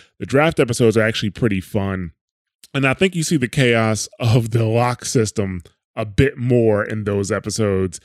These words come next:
than you do in the, uh, main episodes.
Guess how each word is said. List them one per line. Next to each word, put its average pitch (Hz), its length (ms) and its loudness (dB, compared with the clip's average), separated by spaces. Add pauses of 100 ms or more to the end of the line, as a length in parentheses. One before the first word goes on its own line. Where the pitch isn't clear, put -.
(280)
than 104 160 -6
you 98 140 -4
do 95 460 -2 (380)
in 95 300 -4
the, 90 440 -6
uh, 87 140 -10
main 90 560 -12 (200)
episodes. - 600 -16